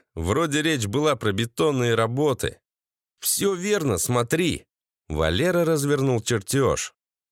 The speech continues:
"Видишь, плита внизу должна быть, а на нее уже поставим все остальное". "Ну и нахрена для беседки плита в сорок сантиметров?" Я забрал бумагу. "На нее Ми восемь можно посадить".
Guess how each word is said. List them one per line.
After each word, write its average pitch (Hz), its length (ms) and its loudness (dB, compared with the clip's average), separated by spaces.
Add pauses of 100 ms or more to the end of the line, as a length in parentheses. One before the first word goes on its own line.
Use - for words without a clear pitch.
(140)
"Видишь, 160 540 -2
плита 156 360 0
внизу 151 400 0
должна 135 420 0
быть, 87 280 -4 (100)
а 110 140 2
на 151 100 0
нее 147 400 0
уже 127 280 2
поставим 113 640 0
все 156 220 0
остальное". 131 760 0 (680)
"Ну 101 300 0
и 170 100 2
нахрена 156 600 0
для 135 160 0
беседки 117 600 0
плита 104 440 0
в 101 60 -2
сорок 135 340 0
сантиметров?" 131 840 -2 (160)
Я 175 220 0
забрал 123 420 2
бумагу. 110 600 0 (580)
"На 92 200 0
нее 160 320 2
Ми 147 180 2
восемь 151 380 0
можно 131 380 0
посадить". 127 760 0